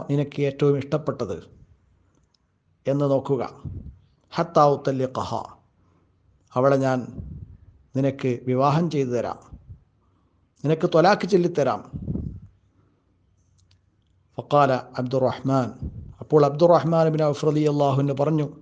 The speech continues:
ബാറക്കല്ലാഹു ലക ഫീ അഹ്ലിക വ മാലിക്,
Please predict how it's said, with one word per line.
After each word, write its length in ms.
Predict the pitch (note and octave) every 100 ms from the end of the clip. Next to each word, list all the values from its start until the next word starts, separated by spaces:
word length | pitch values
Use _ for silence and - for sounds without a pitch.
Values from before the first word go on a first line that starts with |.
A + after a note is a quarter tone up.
| - _ _ _ _ -
ബാറക്കല്ലാഹു 720 | A2+ C#3 D3 C#3 C3+ C3 A#2+
ലക 320 | B2+ B2 B2 A2+ -
ഫീ 140 | - B2
അഹ്ലിക 420 | A2 B2+ D3+ D3+ B2+
വ 120 | G#2+ A#2+
മാലിക്, 380 | A#2 B2+ A#2+ -